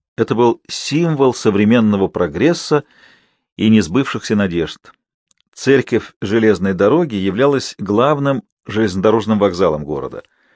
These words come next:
К тому времени, как Габриэль добрался до готического фасада базилики Феррумвиа,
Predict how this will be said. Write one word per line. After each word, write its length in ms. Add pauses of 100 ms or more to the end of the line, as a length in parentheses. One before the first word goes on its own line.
(1040)
К 60
тому 240
времени, 320
как 240
Габриэль 400
добрался 600
до 140
готического 600
фасада 420
базилики 640
Феррумвиа, 640